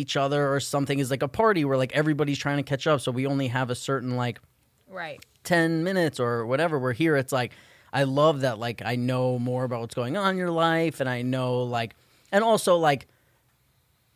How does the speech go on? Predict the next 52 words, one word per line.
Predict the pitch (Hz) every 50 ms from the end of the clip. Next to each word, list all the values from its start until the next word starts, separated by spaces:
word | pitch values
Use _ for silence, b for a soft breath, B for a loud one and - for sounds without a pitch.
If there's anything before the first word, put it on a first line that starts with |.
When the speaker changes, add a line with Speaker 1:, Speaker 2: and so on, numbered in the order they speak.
| _ _ 131
Speaker 1:
there | 131 131 156 151 143
could | - - 151 127
also | 143 151 160 147 - - 151 131
probably | - - 143 139 131 135 135 127 - -
even | 151 143 139 143 127
be, | 127 135 135
like, | 127 117 101
weird | 110 131 147 151 139 -
things | 147 135 117 123
we | 131 120
talked | - 139 135 127 -
about | 123 120 117 104
here | - 147 147 147 127
that | 120 117
if | 117 -
we | 127 117
t-, | - - -
spoke | - - 143 131 123
about | 127 123 123 120
it | 117
in | 113
real | 110 117 113
life, | 120 123 120 -
it | 117
would | 113 113 107 101
be | 113 113
like | 110 107 107 107 - - -
Speaker 2:
It | 220 208
wouldn't | 220 208 202
have | 190 -
come | - 214 196
up. | 202 196 -
Speaker 1:
Yeah, | 160 160 156 170 147 123 120 117
Speaker 2:
Yeah. | 127
Speaker 1:
like, | 135 135 127 -
you | 151 143
know, | 131 120 117
like, | 117 117 117 107
what | 123 127 139 135 -
sexual | - - - - 139 - - 131 123 123 120 101
posi-, | - - 123 113 123 123
you | 127 131 123
know, | 113 104 101
like, | 104 110 104
what | 120 117 127 127 -
Speaker 2:
<laughs> | 294 285 120 117 113 -
Speaker 1:
Googling | - 147 135 123 123 120 123 120 123 117
this, | 123 117 - - -
I | 127 131
don't, | 123 117
like, | 143 160 160 151
we, | 208